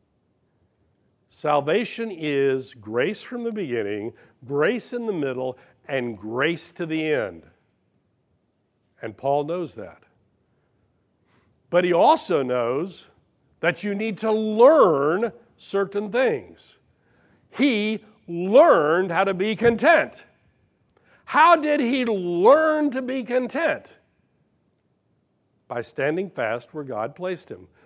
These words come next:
by rejoicing by everything, about everything that God gave him. Not that it was comfortable, not that it was easy, but he knew everything that he had came from God, and he rejoiced always.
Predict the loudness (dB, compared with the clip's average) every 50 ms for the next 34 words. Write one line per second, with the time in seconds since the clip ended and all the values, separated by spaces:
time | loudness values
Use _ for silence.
0 | _ _ -2 0 0 0 0 -2 -4 -4 -2 0 2 2 0 0 -4 -10 -10 -6
1 | -2 -2 -2 -2 -2 -4 -4 -4 -4 -6 -10 -10 -8 -6 -4 -4 -4 -6 -6 -6
2 | -6 -6 -4 -4 -4 -6 -6 -6 -10 -10 -10 -8 -6 -4 -4 -6 -6 -8 -8 -4
3 | -2 -2 0 0 -2 -2 -6 -14 _ _ _ -20 -16 -8 -4 -2 -2 0 -2 -2
4 | -4 -4 -6 -6 -6 -8 -12 -16 -20 _ _ _ _ _ _ _ _ _ _ _
5 | _ _ _ _ _ _ _ -4 0 2 2 2 0 -2 -2 0 0 0 0 0
6 | 2 4 4 2 2 -2 -6 -10 -16 -18 -20 _ _ _ _ _ -10 -4 -2 -2
7 | -2 -2 -4 -6 -4 -2 0 0 -2 -2 -6 -12 _ -8 -2 0 0 0 0 -2
8 | -2 -4 -4 -4 -4 -4 -6 -8 -10 -10 -10 -10 -10 -10 -10 -10 -10 -8 -8 -8
9 | -10 -14 _ _ -6 -2 0 0 0 0 -2 -4 -6 -6 -4 -2 -2 0 0 2
10 | 0 0 0 -2 -6 -8 -8 -6 -8 -6 -6 -4 -4 -4 -4 -6 -6 -4 -2 -2
11 | -2 -2 -4 -6 -8 -8 -6 -6 -6 -6 -8 -10 -8 -6 -4 0 0 0 0 0
12 | -2 -4 -4 -4 -4 -4 -4 -4 -4 -4 -4 -4 -4 -6 -8 -8 -6 -2 2 2
13 | 4 4 2 0 -2 -8 -8 -2 0 2 2 4 2 0 -2 -4 -8 -12 -18 -20
14 | -20 -20 -20